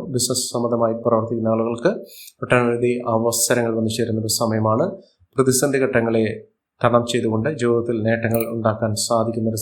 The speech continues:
സമയമാണ് ഈ നക്ഷത്രക്കാരുടെ ജീവിതത്തിൽ ഉണ്ടാകുന്നത്. സാമ്പത്തിക കാര്യത്തിൽ അച്ചടക്കം പാലിക്കാനും ഒട്ടനവധി ഉയർച്ചകൾ വന്നു ചേരാൻ സാധിക്കുന്നു.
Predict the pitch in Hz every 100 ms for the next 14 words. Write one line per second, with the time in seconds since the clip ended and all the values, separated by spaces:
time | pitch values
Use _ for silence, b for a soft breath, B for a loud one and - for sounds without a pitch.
0 | 120 113 110 107 139 - 123 120 117 113
1 | 110 113 110 113 110 110 107 107 107 107
2 | 104 - _ b b - 127 123 123 117
3 | 113 113 131 - - 117 117 110 110 113
4 | 107 110 107 135 - - - 127 120 117
5 | 120 - - 120 120 113 117 107 110 113
6 | 117 117 - _ _ _ _ - 143 127
7 | 131 113